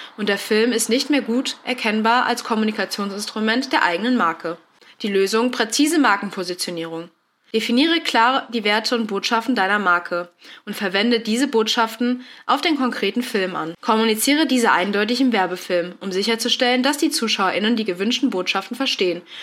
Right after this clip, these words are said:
und eine Marke einheitlich wahrgenommen wird. Das betrifft natürlich auch die grafische Gestaltung eines Films,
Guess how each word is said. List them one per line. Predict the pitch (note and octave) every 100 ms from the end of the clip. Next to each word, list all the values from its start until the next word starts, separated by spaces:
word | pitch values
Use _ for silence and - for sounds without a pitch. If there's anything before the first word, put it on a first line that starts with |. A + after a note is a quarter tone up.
| -
und | -
eine | G3+ G3+
Marke | F#3 F#3 G#3+
einheitlich | - F#3 G3+ A#3 B3+
wahrgenommen | G3+ F3+ F3+ E3+ E3+
wird. | E3 E3 - _ _ _
Das | C4 D#4
betrifft | E4+ - A#3+
natürlich | A#3 A3 A3 G#3+
auch | D#3+ A#3+
die | C#4+
grafische | F#3 F#3+ A3+ A#3
Gestaltung | B3+ B3+ G#3+ F#3 F#3
eines | E3 F3+ -
Films, | E3+ E3 - -